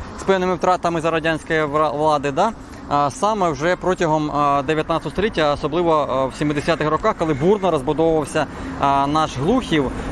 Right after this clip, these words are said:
І, що цікаво, особливість цього міста, що тут постійно практично ніхто ніколи не жив в цьому будинку. А, тобто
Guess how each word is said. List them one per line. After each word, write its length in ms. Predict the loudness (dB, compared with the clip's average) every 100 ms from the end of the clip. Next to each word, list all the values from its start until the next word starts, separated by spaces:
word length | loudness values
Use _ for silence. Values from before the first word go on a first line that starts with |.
| -2
І, 220 | 0 0
що 140 | -2 -2
цікаво, 640 | 0 2 2 4 2 2 -4 -10 -10 -8 -8 -8 -8 -2 0
особливість 520 | 2 2 4 2 2
цього 200 | 2 2
міста, 300 | 2 0 0
що 140 | -2 -2
тут 220 | -2 0
постійно 460 | -2 0 0 0 0
практично 400 | -2 -2 -2 0
ніхто 300 | 0 0 0
ніколи 380 | 2 0 0
не 100 | 0
жив 220 | 0 -2 -2 -6 -6 -6 -8 -8 -6 -2
в 40 |
цьому 300 | 2 2 0 -4 -8 -2
будинку. 500 | 0 2 0 -4 -6 -8 -8 -2
А, 300 | 2 2 2 0
тобто 420 | -2 2 0